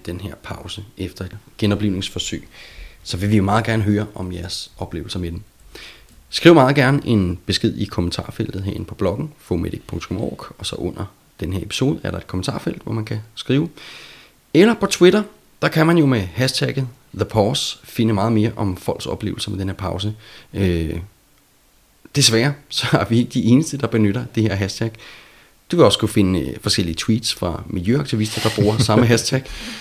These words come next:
Speaker 1: til at fortælle om den globale opvarmning. Så der kan du faktisk slå to fluer med et smæk. Men hvis du nu er den overbevisning, at jorden er flad, og global opvarmning, det er fake news, og derfor kun vil læse danske oplevelser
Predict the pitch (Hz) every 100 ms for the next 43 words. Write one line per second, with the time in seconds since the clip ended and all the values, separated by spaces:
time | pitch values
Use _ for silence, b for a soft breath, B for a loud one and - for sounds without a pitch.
0 | B - 131 110 139 123 76 107 101 101
1 | - 98 98 - - 110 110 107 104 107
2 | 123 117 117 B B B - - 156 165
3 | 160 123 127 127 123 117 - - 110 101
4 | 107 113 98 90 98 - 101 - 87 -
5 | - B B B B B - 190 214 254
6 | 247 - B B B B _ _ _ _
7 | - 131 160 147 131 113 107 - 120 -
8 | 92 - 104 120 123 - 117 98 - 87
9 | - 107 120 101 104 107 110 98 95 107
10 | 107 101 139 190 - - - 113 113 123
11 | - - 196 185 110 90 87 92 - -
12 | 180 202 - - - - 85 - -